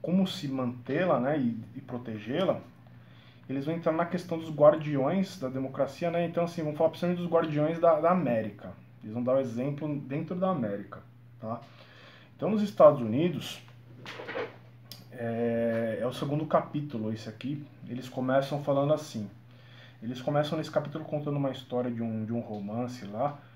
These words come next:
chamado Complô contra a América, tá? Que é do, do Philip Roth, que inclusive vai ser feito, produzido, já foi produzida, né? Tem uma série, acho que é da H B O, que chama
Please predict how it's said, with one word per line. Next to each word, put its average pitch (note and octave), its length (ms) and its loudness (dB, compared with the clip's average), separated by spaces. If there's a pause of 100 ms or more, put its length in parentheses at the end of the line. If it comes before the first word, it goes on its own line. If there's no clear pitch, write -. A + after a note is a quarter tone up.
(100)
chamado A#2+ 260 -6
Complô A#2+ 480 -4
contra C3 340 -2
a - 20 2
América, G#2 560 -6 (120)
tá? A#2+ 260 -2 (160)
Que - 80 -12
é - 20 -8
do, A#2 140 -6
do G#2+ 540 -6 (120)
Philip A#2+ 340 -4
Roth, A2 280 -4 (1120)
que - 120 -6
inclusive C3+ 600 -2
vai D3+ 120 6
ser D3 160 -4
feito, C#3+ 280 -6
produzido, C3+ 640 -4 (120)
já A#2 120 -4
foi C#3+ 240 -6
produzida, B2+ 560 -4
né? A#2 200 -2
Tem C3 80 -4
uma B2 140 -4
série, A#2 320 -6
acho A#2+ 140 -8
que - 140 -14
é A#2+ 40 -4
da A#2 120 -4
H A#2 140 -6
B A2 180 -4
O, C#3+ 200 0
que A2+ 100 -8
chama A2 760 -4